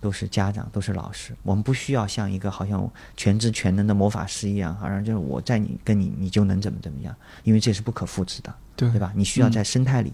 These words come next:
Speaker 1: 面。
Speaker 2: 嗯。
Speaker 1: 所以这个幼儿园的孩子们，他们就讨论了过后，哎，他们就有好多有意思的回应。他们就设计了好多个小路牌，最后把它弄成了一个四米高的一个大路牌。然后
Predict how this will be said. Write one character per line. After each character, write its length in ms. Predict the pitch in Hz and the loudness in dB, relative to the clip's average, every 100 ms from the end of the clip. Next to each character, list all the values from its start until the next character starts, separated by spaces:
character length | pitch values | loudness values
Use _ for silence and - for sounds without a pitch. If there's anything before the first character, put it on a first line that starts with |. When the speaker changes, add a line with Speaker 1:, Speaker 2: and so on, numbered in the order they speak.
| - | -8
Speaker 1:
面。 160 | 85 | -8
Speaker 2:
嗯。 40 | - - - - - | -10 -18 -18 -18 4
Speaker 1:
所 80 | |
以 60 | 147 | 6
这 120 | 214 | 8
个 80 | 185 | 8
幼 100 | 165 | 8
儿 100 | 127 | 6
园 180 | 104 98 | 4 2
的 120 | 107 | 0
孩 240 | - 90 | 0 -4
子 100 | 90 | -2
们， 140 | 104 98 | -2 -2
他 140 | - | -2
们 100 | 98 | -2
就 140 | 104 101 | -2 -6
讨 220 | - - | -4 -2
论 140 | 80 | 2
了 80 | 107 | 2
过 140 | 98 101 | 2 0
后， 220 | 110 - - - - - - | -2 -4 -10 -20 -20 -20 -6
哎， 180 | - 135 - - - | 0 0 -2 -16 -12
他 140 | - 143 | -2 0
们 80 | 139 | 2
就 200 | 131 123 - | 0 -2 -4
有 140 | 117 120 | 2 2
好 320 | - - - | 2 -4 -2
多 160 | 127 | 2
有 160 | 135 - | 4 2
意 140 | 98 | 0
思 120 | 101 - | -4 -4
的 80 | 87 | -6
回 200 | - 85 | -2 0
应。 160 | 107 123 - - - - - | 0 -4 -10 -20 -20 -20 -2
他 120 | 127 | 2
们 80 | 123 | 4
就 180 | 123 120 | 4 2
设 240 | - 131 | 0 2
计 120 | 113 | 2
了 100 | 107 | 0
好 260 | - - 73 | 0 -6 -2
多 140 | 151 | 4
个 60 | 165 | 6
小 160 | - | 4
路 160 | - 90 | 0 -2
牌， 180 | - 92 | -2 0
最 140 | 127 | 2
后 80 | 123 | 2
把 120 | 107 | 2
它 120 | 92 | 0
弄 180 | 113 123 | 2 2
成 160 | 107 104 | 2 2
了 60 | |
一 160 | 98 101 | 2 0
个 80 | 113 | 0
四 320 | - - 220 | 0 2 2
米 160 | 123 92 | 2 0
高 200 | 87 90 | -4 -4
的 60 | |
一 100 | 90 | -4
个 120 | 90 | -6
大 300 | - - - | -6 -10 -8
路 140 | 104 95 | -6 -4
牌。 280 | - - - - - - - - | -6 -12 -14 -18 -18 -18 -18 -6
然 120 | 107 | 2
后 80 | 120 | 2